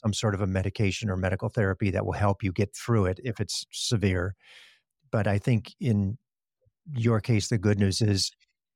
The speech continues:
you're so young, you've got all this opportunity to heal in front of you, and you've got so much knowledge and health equity that most people don't experience, you know, a life-threatening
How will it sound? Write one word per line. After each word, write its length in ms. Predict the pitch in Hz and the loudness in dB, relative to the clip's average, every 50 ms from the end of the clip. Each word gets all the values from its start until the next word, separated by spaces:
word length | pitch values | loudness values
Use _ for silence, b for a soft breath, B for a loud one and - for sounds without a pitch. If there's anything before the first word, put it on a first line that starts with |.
| _ - | _ 0
you're 120 | 113 101 98 | 2 2 2
so 260 | - - 135 120 113 | 2 2 2 2 2
young, 300 | 110 98 95 95 95 95 | 2 2 2 0 0 0
you've 200 | 92 95 90 - | 0 -2 -2 0
got 200 | - 107 95 98 - _ _ _ _ _ _ _ _ _ _ _ - | 0 0 0 0 -2 _ _ _ _ _ _ _ _ _ _ _ -2
all 180 | 123 117 113 113 | 0 2 2 4
this 220 | 113 104 - - - | 2 2 0 -2 -4
opportunity 680 | - 117 110 - 107 101 - - - 110 92 92 95 95 | -2 -2 -2 -2 -4 -6 -6 -4 -2 -2 -2 -2 -4 -6
to 100 | - - - - | -6 -8 -8 -2
heal 260 | - 110 101 95 90 | 0 2 2 2 0
in 80 | 92 98 | -2 -4
front 240 | - - 110 104 104 | -4 -2 0 2 2
of 100 | 95 85 | 2 2
you, 220 | 95 92 92 - - | 2 0 0 0 0
and 180 | 117 107 98 90 | 0 0 0 0
you've 120 | 98 - - | -2 0 0
got 200 | 120 98 98 - | 0 0 0 -2
so 200 | - - - 110 | -4 -2 -2 -2
much 380 | 101 98 95 - - - - - b b b b b b b b b _ _ - | -2 -2 -4 -4 -4 -8 -8 -8 b b b b b b b b b _ _ -8
knowledge 800 | - 104 98 98 107 107 117 131 123 107 98 95 90 87 - - - _ _ _ _ _ - | -4 -2 0 2 2 2 2 0 0 0 0 0 -2 -4 -6 -8 -8 _ _ _ _ _ -6
and 560 | - 117 107 104 98 95 92 92 92 90 90 - _ _ _ _ _ _ _ _ _ _ _ _ _ _ - | -2 0 2 2 2 0 0 -2 -4 -6 -8 -12 _ _ _ _ _ _ _ _ _ _ _ _ _ _ -10
health 380 | - - 120 123 120 - - - _ - | -2 0 0 2 0 -2 -4 -10 _ -2
equity 480 | 127 120 117 - - 110 95 98 95 87 | 0 0 0 0 -2 -2 0 0 0 0
that 220 | - 104 - - | 0 0 0 0
most 300 | 135 120 123 117 - - | 0 2 2 2 0 -2
people 240 | - 127 - 123 117 | -6 -8 -6 -6 -4
don't 280 | 95 117 110 107 127 - _ - | 0 0 0 0 0 -4 _ -10
experience, 760 | - - - - 123 135 131 110 - - - - - - - _ _ _ _ _ _ _ _ _ _ _ - | -6 -6 -6 -4 -2 0 0 0 -2 -4 -6 -10 -10 -10 -12 _ _ _ _ _ _ _ _ _ _ _ -6
you 100 | - 120 | -2 0
know, 100 | 104 104 - | 0 0 0
a 80 | 120 110 | 0 -2
life-threatening 960 | 104 95 107 117 120 - - - - 110 120 107 107 98 98 101 98 92 90 | 0 0 0 -2 -2 -4 -6 -4 -2 -2 0 2 2 2 2 2 0 0 -2